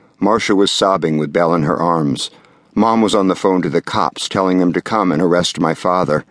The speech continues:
I screamed through the window, but he couldn't hear me. "Wait!" I pounded the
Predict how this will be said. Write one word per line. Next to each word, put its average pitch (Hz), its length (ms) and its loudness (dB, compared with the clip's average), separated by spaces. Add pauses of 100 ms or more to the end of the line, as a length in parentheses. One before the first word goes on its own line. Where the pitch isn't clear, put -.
(520)
I 90 80 -2
screamed 120 480 0
through 98 140 -2
the 95 200 0
window, 95 280 2
but 82 160 0
he 87 100 0
couldn't 95 300 -2
hear 107 260 0
me. 67 280 -2 (760)
"Wait!" 113 600 0 (580)
I 95 80 -2
pounded 101 420 -2
the 92 80 0